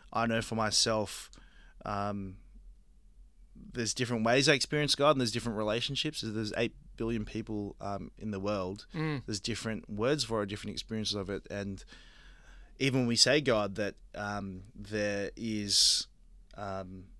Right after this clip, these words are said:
Speaker 1: not one image that comes to mind when everyone hears that word.
Speaker 2: Mm-hmm.
Speaker 1: And the same thing, some people feel at home with using the word God. Some might actually feel more with the Holy Spirit or
Speaker 2: Mm.
Speaker 1: Jesus,
Speaker 2: Mm-hmm.
Speaker 1: even though it's talking about similar things.
Speaker 2: Mm-hmm.
Speaker 1: Um,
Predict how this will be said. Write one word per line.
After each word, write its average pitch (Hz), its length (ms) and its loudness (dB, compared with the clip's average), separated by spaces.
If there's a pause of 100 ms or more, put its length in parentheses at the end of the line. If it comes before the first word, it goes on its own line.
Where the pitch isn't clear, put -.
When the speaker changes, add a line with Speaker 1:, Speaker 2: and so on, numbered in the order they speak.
(240)
Speaker 1:
not 127 220 -2
one 117 260 2
image 131 340 0
that - 100 -2
comes 110 280 -2
to 110 80 -2
mind 104 380 0
when 104 240 -6
everyone 101 580 -2
hears 117 300 -4
that 101 220 -4
word. 87 320 -6 (180)
Speaker 2:
Mm-hmm. 131 300 -2 (340)
Speaker 1:
And 120 80 -6
the 117 60 0
same 131 240 4
thing, 123 220 -2
some 135 240 0
people 113 200 -4
feel 120 240 0
at - 120 -6
home 135 380 2
with 127 280 0
using 131 260 -2
the 127 80 0
word 123 200 2
God. 131 340 2 (320)
Some 127 280 2
might 117 160 2
actually 117 260 0
feel 127 180 0
more 120 140 2
with 117 100 0
the 117 80 -2
Holy 117 220 -2
Spirit 131 440 -2
or 160 40 -2
Speaker 2:
Mm. 156 380 0
Speaker 1:
Jesus, 113 640 0
Speaker 2:
Mm-hmm. 135 140 -4
Speaker 1:
even 131 260 2
though 117 180 4
it's - 180 0
talking 120 280 -2
about 104 180 -4
similar 107 640 -2 (580)
things. 143 520 -4 (160)
Speaker 2:
Mm-hmm. 135 160 -6 (200)
Speaker 1:
Um, 101 500 -4